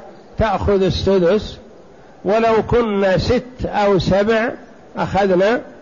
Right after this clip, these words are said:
السدس، هو منزلة أبيهن.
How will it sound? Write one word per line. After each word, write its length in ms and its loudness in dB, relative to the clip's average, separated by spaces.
السدس، 600 0
هو 200 2
منزلة 520 0
أبيهن. 880 0